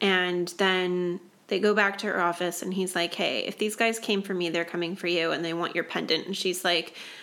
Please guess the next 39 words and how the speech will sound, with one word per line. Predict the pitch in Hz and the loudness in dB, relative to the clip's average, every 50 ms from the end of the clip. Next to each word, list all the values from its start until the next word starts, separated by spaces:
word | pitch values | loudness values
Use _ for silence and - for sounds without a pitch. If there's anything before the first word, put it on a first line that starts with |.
| - - - _ - | -18 -20 -4 _ 4
"Oh, | 226 214 202 196 196 190 180 | 4 6 6 4 2 2 4
whatevs. | 202 214 202 185 175 175 175 170 170 180 185 - - - - - - - - _ _ - | 4 6 6 6 6 4 4 2 0 0 -2 -2 -4 -6 -12 -20 -20 -20 -20 _ _ 2
I | 214 202 202 | 2 4 4
didn't | 190 185 180 - | 4 2 0 0
send | - 208 196 185 | 0 0 2 2
you | 185 175 | 2 2
that | 175 175 - - | 2 0 0 0
postcard." | - 185 180 - - - 180 175 - - - - - - - - - | 0 -2 0 -2 -2 0 2 2 0 0 -4 -12 -20 -20 -20 -10 -4
And | - 202 202 | 0 4 4
then | 196 190 190 185 180 185 - - | 6 6 4 4 2 0 0 4
all | 208 208 202 202 | 4 4 4 4
of | 202 196 196 | 2 2 2
their | 202 185 | 2 2
dad's | 185 196 185 185 180 175 - - | 4 6 6 4 4 2 -2 0
thugs | - 202 190 190 185 180 - | 2 2 2 2 2 0 0
show | - 202 185 175 | 2 4 4 4
up, | 175 175 170 - - - - - | 4 4 2 0 -4 -6 -2 0
and | 202 185 185 | 0 0 0
she's | 185 - 202 190 180 190 - | 0 0 0 0 0 2 2
like, | 185 180 180 - - - | 0 0 0 -2 2 6
"Bye!" | 381 381 339 302 302 302 294 294 - 285 - | 6 6 8 6 4 4 4 4 2 2 2
And | - 185 202 | 2 2 0
she | 190 - - 233 214 208 | 0 0 0 2 4 4
and | 196 190 | 2 2
her | 196 208 196 | 0 0 0
henchmen | 196 - 196 190 190 - - 196 185 180 180 185 190 | 2 2 2 2 0 0 0 2 2 2 0 0 -2
take | - 214 196 - 202 | 0 -2 0 2 4
off | 185 185 - | 2 2 2
in | - 185 | 0 0
an | 185 180 | 0 2
elevator, | 180 180 170 175 196 180 175 - - | 2 0 0 0 0 0 0 0 0
and | 170 190 185 | 0 -2 -2
she | - - | -2 -2
flips | 180 185 - 190 185 - - | -2 -2 -2 -4 -4 -2 -4
him | 190 185 175 | -4 -2 -2
the | 175 | -2
bird. | 190 196 185 175 185 190 214 - - - - - - - - - - _ _ - - | 0 2 2 2 2 2 0 -4 -8 -10 -16 -16 -16 -18 -20 -20 -20 _ _ 0 2
And, | 240 220 208 202 196 196 190 185 185 190 185 - - - - - | 4 4 4 4 2 2 0 0 0 -2 -2 -4 -6 -6 -2 2
uh, | 220 208 202 190 185 185 180 180 | 4 4 6 6 4 4 2 2